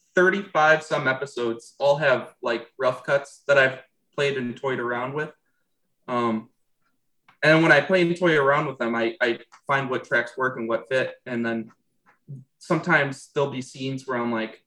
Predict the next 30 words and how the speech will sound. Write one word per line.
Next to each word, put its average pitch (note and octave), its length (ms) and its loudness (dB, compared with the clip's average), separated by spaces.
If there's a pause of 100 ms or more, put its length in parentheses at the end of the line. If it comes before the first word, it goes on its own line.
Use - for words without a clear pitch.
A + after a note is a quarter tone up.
"Okay, A2+ 520 -10 (320)
like, A2+ 240 -2 (600)
he D3+ 240 -8
needs C3 260 -8
a B2+ 40 -6
new B2 180 -6
theme. A#2+ 520 -8
There D3+ 120 0
needs C#3+ 240 -4
to - 80 -20
be B2+ 100 -14
something B2+ 340 -8
original A#2+ 460 -8
here. B2 240 -4
Nothing C3 480 -8
I'm A#2 240 -6 (160)
doing B2 160 -6
is A#2 160 -12
working B2 300 -10
here. B2 260 -10 (320)
This F3 260 2
works, F3+ 420 0
but A#2+ 160 -6
this C#3 140 -8
is, C3 100 -14
like, B2+ 160 -4
a, B2 140 -8 (240)
this C3 160 -18
is B2 140 -18
a, A#2 100 -8